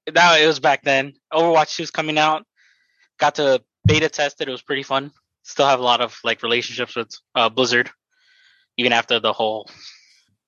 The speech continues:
situation over there. Um, but yeah, I've, I think in the last, I say, three to four years, been dealing with companies, trying to build my own,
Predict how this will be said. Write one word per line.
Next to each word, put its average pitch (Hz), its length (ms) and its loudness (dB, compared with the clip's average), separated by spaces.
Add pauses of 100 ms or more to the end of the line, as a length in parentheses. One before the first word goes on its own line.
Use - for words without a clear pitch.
situation 120 640 0
over 110 180 -6
there. 113 360 0 (1000)
Um, 139 500 2 (240)
but 185 100 -4
yeah, 226 180 4
I've, 135 280 2 (140)
I 143 100 0
think 147 280 -8 (720)
in 139 60 -8
the 127 60 -4
last, 135 560 0
I 127 100 -6
say, 120 400 -2
three 123 420 -4
to 120 200 -4
four 117 340 -8
years, 120 320 -2
been 113 180 -14
dealing 117 440 -6
with 113 300 -8 (220)
companies, 123 480 -2
trying 127 260 -2
to 120 60 -4
build 123 200 0
my 113 180 0
own, 123 240 -2